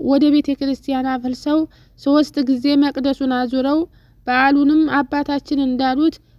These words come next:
በዝማሬና በምስጋና አክብረው ወደ ውስጥ አስገቡት። በዚህም ጊዜ ብፁዕ አባታችን ተክለ ሃይማኖት አስቀድመው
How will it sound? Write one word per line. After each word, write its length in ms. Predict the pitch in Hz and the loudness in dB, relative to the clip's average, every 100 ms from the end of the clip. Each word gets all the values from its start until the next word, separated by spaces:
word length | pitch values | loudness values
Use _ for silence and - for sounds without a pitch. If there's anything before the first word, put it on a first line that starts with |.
| _ | _
በዝማሬና 840 | 277 277 294 294 277 269 254 254 | 0 4 6 4 2 0 0 -2
በምስጋና 640 | 254 254 262 - 254 254 254 | -2 -4 -4 -6 -6 -4 -6
አክብረው 500 | - 254 277 311 330 _ _ _ 277 | -6 -2 0 0 -2 _ _ _ 0
ወደ 220 | 285 285 | 2 2
ውስጥ 240 | 269 - | 0 -4
አስገቡት። 720 | 262 - 269 262 - 262 - - _ _ - | -8 -6 -8 -8 -8 -10 -10 -16 _ _ -2
በዚህም 460 | 269 277 285 285 | 2 4 6 4
ጊዜ 360 | 269 247 294 339 | 2 0 0 0
ብፁዕ 300 | 285 277 285 | -2 -2 -2
አባታችን 640 | 277 269 269 269 - 262 | -2 -2 -2 -4 -4 -4
ተክለ 240 | 262 262 262 | -4 -4 -4
ሃይማኖት 520 | 254 262 254 262 302 | -2 -2 0 0 0
አስቀድመው 680 | 277 - 254 226 262 277 349 | -2 -4 -6 -4 -2 0 -2